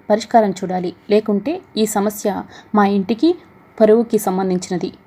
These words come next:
ఈ సమస్యకు పులి స్టాప్ పెట్టకపోతే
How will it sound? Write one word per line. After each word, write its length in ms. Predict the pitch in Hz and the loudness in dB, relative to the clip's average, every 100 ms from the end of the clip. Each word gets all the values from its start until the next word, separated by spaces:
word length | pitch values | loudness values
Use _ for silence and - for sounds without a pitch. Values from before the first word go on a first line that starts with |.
| _ _ _ _ - - 240 | _ _ _ _ -20 -8 -2
ఈ 80 | 240 | 0
సమస్యకు 680 | 220 214 226 226 190 180 185 _ - - _ | 2 0 0 0 2 0 -2 _ -20 -20 _
పులి 120 | 233 254 | 2 2
స్టాప్ 420 | - 247 - - | 4 2 2 -8
పెట్టకపోతే 640 | 190 202 - 180 180 175 | -6 -8 -6 -6 -4 -6